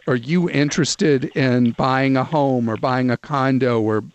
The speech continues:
or saving money up for a car? Like, what other things do you want to do in your life?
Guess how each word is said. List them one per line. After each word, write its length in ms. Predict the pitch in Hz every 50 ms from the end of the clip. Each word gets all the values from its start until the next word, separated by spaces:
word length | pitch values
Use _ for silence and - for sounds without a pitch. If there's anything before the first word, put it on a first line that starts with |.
| _ _ _ _ _ -
or 440 | 135 127 123 120 117 117 120 -
saving 440 | - - - 180 165 160 160 151 147
money 300 | 135 139 147 151 135 131
up 200 | 131 135 - _
for 220 | _ - 147 123 117
a 60 | 120
car? 640 | - - - - 139 143 147 135 120 113 110 107
Like, 240 | 110 131 131 123 -
what 220 | 156 175 196 147 -
other 300 | 151 151 156 165 160 147
things 580 | - _ 180 165 143 127 123 120 117 - - - _ _ _ _ _
do 100 | - 143
you 120 | 139 151 143
want 180 | 127 135 127 123
to 60 | 120
do 260 | 120 - 139 131 127
in 140 | 123 117 120
your 160 | 113 110 107
life? 440 | 104 113 110 101 - - - - -